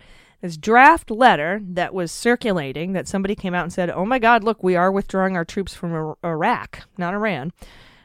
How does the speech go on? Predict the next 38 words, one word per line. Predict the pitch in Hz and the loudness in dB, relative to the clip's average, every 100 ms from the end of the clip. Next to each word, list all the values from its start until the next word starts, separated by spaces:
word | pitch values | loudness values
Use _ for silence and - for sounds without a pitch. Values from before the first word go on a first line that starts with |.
| _ | _
Uh, | - 160 151 147 | -2 0 0 -2
this | 143 170 | -4 -4
is | 180 | -2
after | 165 165 175 | -2 -2 -2
Iraq, | 156 151 147 - | -2 -2 -4 -6
obviously, | 147 139 151 - 147 | -6 -6 -6 -6 -8
their | 156 160 147 | -8 -8 -6
parliament | - 156 147 139 | -6 -6 -6 -8
voted | 165 147 147 - | -6 -6 -6 -8
to | 160 135 | -8 -8
expel | 123 - 208 277 | -10 -2 4 4
our | 175 151 | 4 0
troops | - 131 - - - _ _ _ | -10 -12 -12 -18 -20 _ _ _
from | _ 175 208 | _ -2 -2
their | 226 - | -2 -6
country. | - 143 - - 80 - | -10 -14 -12 -12 -12 -12
And | - 185 | -6 -2
there | 196 | -2
was | 196 | 2
a | 196 190 | 2 2
letter | 208 302 | 0 0
going | 180 170 | -2 -2
around | 160 175 | -2 -6
from | 196 | -6
the | 233 | -6
United | 240 170 156 | -4 -6 -6
States | 151 170 - | -10 -10 -8
saying, | 180 185 | -8 -6
"All | 247 | -6
right, | 262 - | -6 -6
we're | 233 | -6
gonna | 240 | -6
move, | 240 247 185 | -4 -4 -4
we're | |
gonna | 196 208 | -6 -4
move | 214 | -4
'em | 196 | -6
out." | 214 196 | -6 -8